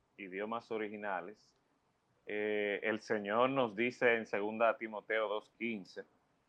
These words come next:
"Procura con diligencia presentarte a Dios aprobado como obrero que no tiene de qué avergonzarse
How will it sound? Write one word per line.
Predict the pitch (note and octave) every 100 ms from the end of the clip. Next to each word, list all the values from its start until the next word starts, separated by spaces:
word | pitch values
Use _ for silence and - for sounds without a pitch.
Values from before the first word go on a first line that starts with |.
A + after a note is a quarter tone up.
| _
"Procura | - G#2 - A2+ C#3 C#3+
con | C#3
diligencia | B2 A2+ G#2+ A2 G#2 - G2
presentarte | G2 F#2 G2+ F2+ - A2 A#2+ B2
a | G2
Dios | G2+ A#2 A#2 -
aprobado | - - F#2 F2 G2+ B2+ B2+ A#2 -
como | G#2+ G2 F#2+
obrero | F2+ G2 A#2+ C3+ B2+
que | G2+
no | F#2+ F#2+ A#2+
tiene | - B2 B2+
de | A2 G2
qué | G#2+
avergonzarse | A2 A2 G#2 F#2+ - F2 E2 -